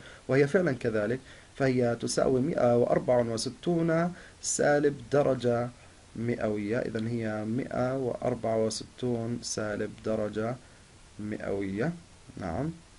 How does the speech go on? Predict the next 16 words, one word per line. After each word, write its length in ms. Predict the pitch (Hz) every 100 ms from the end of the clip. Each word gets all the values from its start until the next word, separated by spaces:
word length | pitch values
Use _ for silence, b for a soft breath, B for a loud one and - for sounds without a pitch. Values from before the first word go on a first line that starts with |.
| - - - B B B -
بما 420 | 123 123 165 156
أن 120 | 165
درجة 240 | 160 160 -
حرارة 280 | 165 160
الغرفة 300 | 147 170 170
بين 180 | 123 123
عشرون 600 | 120 120 - 156 160 123
وخمسة 420 | 117 - 151 131
وعشرون 340 | 120 120 143 139
درجة 240 | 120 117
مئوية، 400 | 117 - 131 160
فإن 240 | 156 - 131
الميثان 460 | 120 120 120 139 131
على 160 | 117 113
هذه 300 | 127 117 110
الدرجة 520 | 101 107 107 104